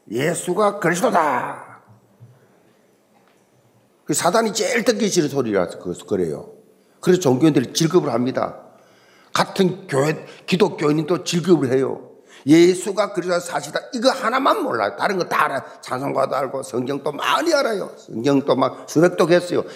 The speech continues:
예수가 그리스도다. 여기만 답이 없어요. 예수가 그리스도가 무슨 말이요? 예수가 뭐요? 하나님이란 겁니다. 예수가. 이게 중요한 말이에요. 유튜브를 어제 제가 하나 보니까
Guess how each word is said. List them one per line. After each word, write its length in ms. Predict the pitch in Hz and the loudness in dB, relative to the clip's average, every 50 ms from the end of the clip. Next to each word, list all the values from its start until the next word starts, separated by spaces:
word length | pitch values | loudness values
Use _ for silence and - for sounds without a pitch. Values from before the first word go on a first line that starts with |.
| - - - | -16 -4 4
예수가 560 | 131 143 156 180 170 - 202 208 214 202 196 202 | 6 8 8 6 6 2 -4 -2 -2 -2 -2 -2
그리스도다. 500 | 170 151 160 170 160 - 151 135 - - | -4 -4 -4 -4 -2 0 0 0 0 0
여기만 360 | 208 214 208 226 202 160 - - | -2 -2 0 2 0 0 0 0
답이 240 | 110 123 117 120 110 | -2 -2 -2 -2 -4
없어요. 280 | - - - - - - - - _ _ _ _ _ _ _ _ _ _ _ _ _ _ _ _ _ _ _ _ _ _ _ _ _ _ _ _ _ _ _ _ _ _ _ _ _ _ _ _ _ _ - | -4 -6 -8 -16 -18 -18 -20 -20 _ _ _ _ _ _ _ _ _ _ _ _ _ _ _ _ _ _ _ _ _ _ _ _ _ _ _ _ _ _ _ _ _ _ _ _ _ _ _ _ _ _ -2
예수가 420 | - 135 151 160 156 214 214 220 | 2 4 4 4 4 4 4 6
그리스도가 280 | 180 175 170 175 202 185 | 6 4 2 4 2 2
무슨 240 | 143 123 120 139 143 | 2 0 -2 -2 -2
말이요? 280 | 147 156 156 135 101 - - - - - - - | 0 2 4 2 2 0 -2 -12 -14 -14 -6 2
예수가 600 | 127 143 156 170 175 170 - - 226 226 240 240 226 | 4 6 8 8 6 4 0 -6 -6 -4 -2 -2 -2
뭐요? 440 | 196 170 190 202 202 185 156 139 - - | 0 2 2 2 2 0 -2 -8 -14 -18
하나님이란 760 | - - - 269 269 302 294 269 254 240 240 214 208 180 | -20 -16 -12 -8 -4 -4 -2 0 0 0 2 2 2 4
겁니다. 300 | 139 127 110 104 101 92 82 | 4 4 4 4 4 2 2
예수가. 520 | 85 85 80 - - 80 76 78 - - - - - - - - - - | 0 -2 -2 -2 -4 -6 -6 -8 -10 -14 -18 -20 -20 -20 -20 -20 -16 -6
이게 300 | - 151 180 190 202 190 | 0 2 4 4 4 2
중요한 420 | 196 - 123 113 113 120 120 127 123 | 2 -2 -6 -4 -2 -2 -2 -2 -2
말이에요. 280 | 104 82 80 80 - - - - _ _ _ _ _ - | -6 -6 -8 -10 -14 -18 -20 -20 _ _ _ _ _ -8
유튜브를 440 | 123 123 127 - 196 202 202 165 131 | -8 -6 -2 -2 0 0 2 2 2
어제 200 | 135 123 127 120 | 0 0 -2 -4
제가 200 | - 110 104 104 | -4 -2 -2 0
하나 140 | 101 101 92 | 0 -2 -2
보니까 600 | 92 110 104 92 87 - - 95 87 82 73 | -2 -2 -2 -2 -2 0 0 0 0 0 -2